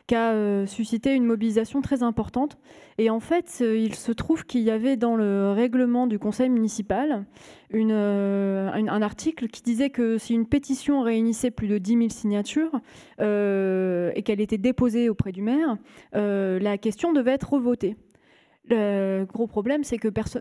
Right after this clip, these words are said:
tout le monde l'ignorait. Et que c'est nous, journalistes, qui sommes allés trouver ce point du conseil munici-, du règlement du con-, du conseil municipal, euh, et qui l'avons sorti. Et, euh, finalement, la pétition qui était numérique sur change point org, euh, qui réunissait soixante-dix mille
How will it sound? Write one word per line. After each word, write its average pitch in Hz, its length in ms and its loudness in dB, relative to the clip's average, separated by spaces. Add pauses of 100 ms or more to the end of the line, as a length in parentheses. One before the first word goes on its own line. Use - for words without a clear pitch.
tout - 100 -2
le 254 60 4
monde 269 140 2
l'ignorait. 220 400 0 (520)
Et 208 100 0
que 233 120 -2
c'est 226 220 0
nous, 277 320 4
journalistes, 226 580 0
qui 254 100 0
sommes 233 220 0
allés 226 140 0
trouver 240 260 0
ce 233 180 -2
point 294 280 0
du 240 100 0
conseil 226 320 -2
munici-, 220 400 -4
du 202 180 -2
règlement 214 380 -2
du 196 80 -2
con-, 196 160 -6
du 190 220 -4
conseil 196 260 -6
municipal, 208 500 -4 (520)
euh, 196 380 0
et 190 40 0
qui 214 160 -4
l'avons 214 540 -4
sorti. 247 400 -6 (180)
Et, 240 240 0
euh, 190 480 -2
finalement, 233 560 0
la 196 140 0
pétition 233 520 -2
qui 220 80 0
était 208 200 0
numérique 262 580 0 (320)
sur 208 180 -6
change 233 280 -4
point 233 320 -2
org, 208 220 -6 (140)
euh, 196 160 -4
qui 214 160 -6
réunissait 220 520 -2
soixante-dix 214 420 -4
mille 214 200 -2